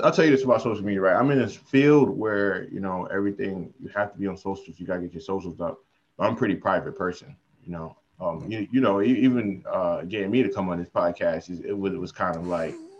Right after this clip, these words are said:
you know, like, "Oh, when you gonna have the time?" You know what I mean? I, I'm private. I, I try to,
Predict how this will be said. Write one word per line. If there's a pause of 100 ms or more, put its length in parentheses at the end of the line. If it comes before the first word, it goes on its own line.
(460)
you
know, (100)
like, (840)
"Oh,
when
you
gonna
have
the
time?"
You
know
what
I
mean?
I,
I'm
private. (360)
I, (100)
I
try (360)
to,